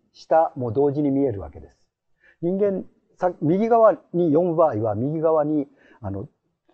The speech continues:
四角い息が少し長くなりますので、にとかしたとが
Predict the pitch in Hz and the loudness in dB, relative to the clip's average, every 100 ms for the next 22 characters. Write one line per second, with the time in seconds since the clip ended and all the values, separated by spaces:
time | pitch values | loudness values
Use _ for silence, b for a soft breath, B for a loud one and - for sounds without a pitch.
0 | _ _ - - 160 156 147 131 98 92 | _ _ -20 -4 -2 0 -2 -4 -6 -8
1 | - - 202 - 107 165 165 107 85 82 | -10 -6 -4 -4 -4 -2 -2 -4 -10 -12
2 | 82 80 82 98 135 - b - 135 147 | -16 -18 -14 -8 -8 -10 b -8 -6 -6
3 | - - - - 104 113 127 | -8 -10 -8 -8 -6 -4 -4